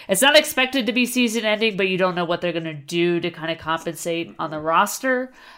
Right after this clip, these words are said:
Um, so he, he's gonna be out for a bit, which is a bummer for him. And, you know, they gotta figure out how they're gonna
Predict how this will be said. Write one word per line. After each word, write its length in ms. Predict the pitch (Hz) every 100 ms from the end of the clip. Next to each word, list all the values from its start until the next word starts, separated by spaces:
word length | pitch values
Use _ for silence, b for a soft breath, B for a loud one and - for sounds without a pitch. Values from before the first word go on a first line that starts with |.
| B -
Um, 680 | 180 175 170 170 170 160 -
so 240 | - 202
he, 260 | - 180 -
he's 320 | 202 240 247
gonna 200 | - 202
be 180 | 180 175
out 500 | 160 160 - - _
for 280 | - 175 165
a 40 |
bit, 280 | 160 160 160
which 180 | 175 170
is 300 | 170 165 -
a 80 | 175
bummer 560 | 151 190 185 180 170 -
for 260 | - 180
him. 440 | 160 170 170 170 165
And, 300 | 156 147 - _
you 120 | 165
know, 120 | 160
they 140 | 156 160
gotta 220 | 156 151
figure 500 | - - - 160 156
out 200 | 151 -
how 180 | 156 156
they're 180 | 147
gonna 400 | 156 151 147 147